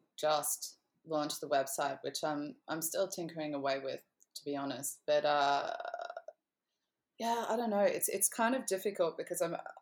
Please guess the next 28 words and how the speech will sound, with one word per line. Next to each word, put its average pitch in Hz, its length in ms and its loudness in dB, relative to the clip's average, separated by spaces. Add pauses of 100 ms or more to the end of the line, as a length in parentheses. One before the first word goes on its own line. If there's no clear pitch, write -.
(100)
I 170 100 4
feel 202 340 2
like 190 320 2
there's 156 240 0
more 165 640 2
work 151 440 2
that 156 180 2
I 151 120 4 (120)
wish 147 260 -2
I - 120 0
could - 200 -10
put 175 120 -2
on 170 100 2
the 160 80 0
website 151 480 0
that - 100 -4
I'm 143 140 0
not 139 220 0
able 175 320 4 (120)
to 160 240 -2
because 147 480 -8
some 147 240 -2
of 139 60 -6
the 135 80 -6 (100)
projects 156 480 0
aren't 135 280 -8
finished 170 560 0
or, 139 440 2